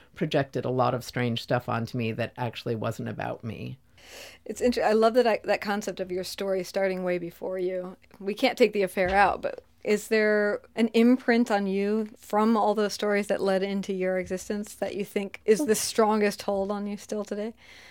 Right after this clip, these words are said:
Speaker 1: Well, I think the power and the legacy of secret keeping, which certainly didn't start with my mother. I know it was in her parents' generation, and I don't know how many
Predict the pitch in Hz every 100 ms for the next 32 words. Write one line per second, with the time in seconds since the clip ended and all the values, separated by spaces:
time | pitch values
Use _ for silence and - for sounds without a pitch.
0 | - _ _ 285 349 320 254 - 269 277
1 | 269 - _ - _ - 196 214 - 208
2 | 202 202 190 180 180 180 175 - 175 165
3 | - 196 - - - 131 135 120 120 123
4 | - 170 170 - - - - _ - -
5 | - 208 190 170 165 156 - 156 - 143
6 | 151 143 139 123 131 175 - _ 147 143
7 | 143 147 123 135 147 139 139 - - _
8 | - 151 139 156 135 165 - 160 165 165
9 | 185 - 285 156 151 143 135 147 151 147
10 | 147 147 143